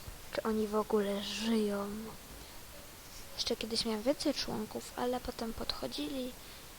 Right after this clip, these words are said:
Ja ich powywalałam, bo nic nie robili i w ogóle, więc to było sto lat temu, więc nie pamiętam. Komentarzów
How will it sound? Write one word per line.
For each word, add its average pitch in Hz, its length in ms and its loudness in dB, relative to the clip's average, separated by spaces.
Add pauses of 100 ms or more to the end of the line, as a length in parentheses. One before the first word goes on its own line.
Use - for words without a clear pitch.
(100)
Ja - 80 -4
ich 214 140 -4
powywalałam, 214 840 0
bo 214 100 -2
nic 208 260 -2
nie 214 100 0
robili 277 720 -2 (320)
i 240 80 -4 (100)
w - 20 -2
ogóle, 220 480 -4
więc 220 280 -6 (520)
to - 120 -2
było 233 180 2
sto - 180 0
lat 226 260 0
temu, 233 300 2
więc 226 280 -2
nie 226 80 0
pamiętam. 226 680 0 (1080)
Komentarzów 233 880 2